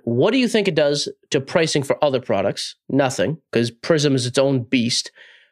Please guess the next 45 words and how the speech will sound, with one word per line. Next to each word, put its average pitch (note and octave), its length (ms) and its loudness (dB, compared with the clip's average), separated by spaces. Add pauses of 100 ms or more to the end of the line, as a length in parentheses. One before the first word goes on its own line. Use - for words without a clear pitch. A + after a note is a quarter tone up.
(120)
"For D3 80 2
five F#3+ 260 4
hundred F3+ 220 2
bucks, E3+ 220 0
you D#3+ 40 0
can D#3 60 0
get D3 100 2
a C3 40 -2
decent C#3+ 300 0
R C#3+ 120 4
P C#3+ 160 0
A C#3 60 0
from B2+ 260 -2
a - 80 -2
bunch C#3 260 0
of C3 80 0
other A2 160 2
products. A#2+ 440 -2
Why A#2 160 2
wouldn't C#3+ 200 0
you B2+ 60 0
just C3+ 240 -2
do B2+ 120 2
that? A#2+ 300 0 (280)
If B2+ 80 -4
you're D3 100 2
safe D#3+ 380 0
and D3+ 100 0
conservative, C3+ 500 0 (120)
I D3 140 2
think C#3 200 -2
that C3 140 0
is A#2+ 80 -2
the A#2+ 120 0
smartest A#2 460 0
play. A2 320 -2
Go - 160 0
buy C3 240 2
a C3+ 140 2
single C3 380 0
of A2 60 -4
what - 160 -2
you A2+ 60 -2
want." A#2+ 420 -2 (1200)
However, E3 800 0